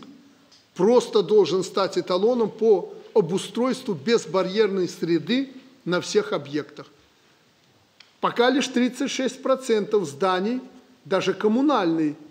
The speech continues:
формы собственности, доступны для физически ослабленного человека. Работу по созданию безбарьерной среды необходимо вывести на новый качественный уровень.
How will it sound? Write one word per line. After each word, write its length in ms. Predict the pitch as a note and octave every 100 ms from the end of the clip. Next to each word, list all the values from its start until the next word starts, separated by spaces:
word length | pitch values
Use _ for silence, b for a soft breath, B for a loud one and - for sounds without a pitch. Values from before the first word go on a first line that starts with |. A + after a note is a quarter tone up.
| - _ _ _ _
формы 460 | - A#3+ G#3 E3+ D#3+
собственности, 920 | F#3 F#3+ - - A3+ B3 - D#4 D#4 B B
доступны 720 | D3 F#3+ - - A3+ G#3 C#4
для 400 | D3+ E3+ A#3 B3 - -
физически 680 | - G3 C3 G3+ A#3 - -
ослабленного 720 | F3 - F3+ F#3+ F#3 F#3+ F3+ E3+
человека. 640 | E3+ E3 D#3 C3+ B2+ - - _ _ _ _ b b b
Работу 480 | F3 F#3+ F#3 C4+ B3+
по 140 | -
созданию 540 | A3 A3+ D3+ A#3 A#3 G#3
безбарьерной 800 | F3+ E3 D3+ G3 G3+ A3+ G3+ G#3+
среды 360 | - G3 G3
необходимо 640 | A#3 A3+ A3+ A3 G3 A#3 G#3+
вывести 420 | G#3+ A3 G3+ A3
на 160 | G#3
новый 280 | G#3 A3 A3
качественный 500 | G#3 G#3+ - - A3+
уровень. 440 | A#3+ G#3+ C#3+ B2